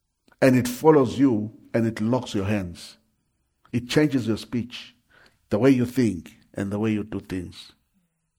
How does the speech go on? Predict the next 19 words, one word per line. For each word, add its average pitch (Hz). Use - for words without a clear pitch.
That's 123
what 120
sin 95
does. 80
And 123
it 120
captures 160
you 107
to 127
believe 131
other 127
things 120
are 101
more 107
important 98
than 95
what 104
is 85
important, 90